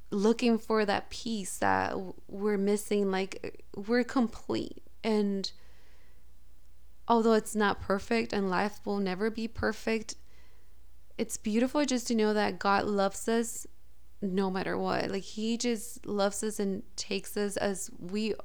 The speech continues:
are, and he's willing to work with us and be like, "All right,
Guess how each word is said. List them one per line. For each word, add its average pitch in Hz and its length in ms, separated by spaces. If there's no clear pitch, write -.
are, 214 500
and 208 240
he's 208 260
willing 202 280
to 202 140
work 180 280
with 185 160
us 180 280
and 185 120
be 175 140
like, 160 180
"All - 120
right, 262 260